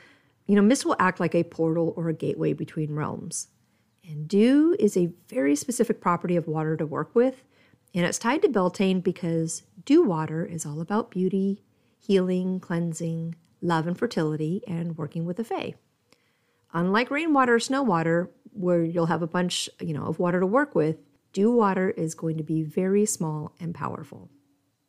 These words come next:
Now, while, you know, dew water might be tiny in volume, working with the fae is anything <laughs> but small and tiny.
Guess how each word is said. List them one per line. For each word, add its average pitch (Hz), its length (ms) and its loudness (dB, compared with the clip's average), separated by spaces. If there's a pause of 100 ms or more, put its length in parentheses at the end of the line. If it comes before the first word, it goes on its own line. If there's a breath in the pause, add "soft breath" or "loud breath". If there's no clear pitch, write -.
(320)
Now, 190 200 4
while, 202 540 2 (120)
you 220 80 0
know, 175 100 2
dew 349 240 4
water 320 220 6
might 233 220 2
be 202 340 2 (180)
tiny 185 340 -4
in 165 100 -6
volume, 214 580 2 (480)
working 220 420 0
with 427 140 2
the 427 80 2
fae 233 520 4 (280)
is 214 200 6
anything 170 420 0
<laughs> 139 140 -6
but 240 140 -8
small 170 320 -2
and 160 120 -4
tiny. 131 420 -8